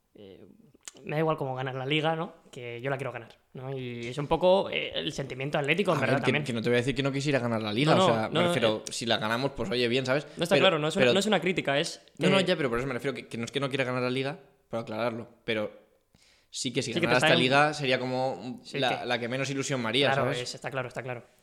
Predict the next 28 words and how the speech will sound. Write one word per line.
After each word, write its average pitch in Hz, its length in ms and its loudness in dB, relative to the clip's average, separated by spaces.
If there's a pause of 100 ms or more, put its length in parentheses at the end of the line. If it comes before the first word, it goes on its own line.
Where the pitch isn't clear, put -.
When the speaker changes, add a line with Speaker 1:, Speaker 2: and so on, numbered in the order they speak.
(400)
Speaker 1:
Eh, 131 500 -4
sí, 127 380 -6
y 135 520 -2
a 127 60 0
ver, 143 180 0
yo 135 140 -2
creo 165 120 0
que 175 60 -2
también 160 260 0
un 165 200 0
componente 147 880 -2
importante 135 580 -4
de 135 80 -2
esta 135 180 -6
liga 147 400 0 (480)
ha 147 80 -4
sido 151 280 0
que 156 80 -4
el 143 60 0
Madrid 139 400 -2
y 160 120 0
el 151 100 0
Barça, 151 440 0 (300)
eh, 123 640 -8 (640)
no 147 100 -4
han 151 100 0
sabido 165 360 2
rotar. 143 500 -2